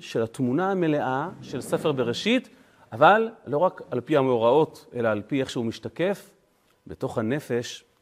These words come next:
שלנו פנימה. שמעתי מ-, מ-, מ-,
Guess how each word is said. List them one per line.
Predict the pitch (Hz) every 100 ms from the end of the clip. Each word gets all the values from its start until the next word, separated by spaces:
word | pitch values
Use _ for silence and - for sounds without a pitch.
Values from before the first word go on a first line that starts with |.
| _ _
שלנו | - 101 87 104 101 82 85 - _ _ _ _ _ _
פנימה. | _ 90 78 67 - _ _ _ _ _ _ _ _ _ - - _ _ _
שמעתי | - 98 117 139
מ-, | 127
מ-, | 113 107 107 101 101 95 95 95 104
מ-, | 101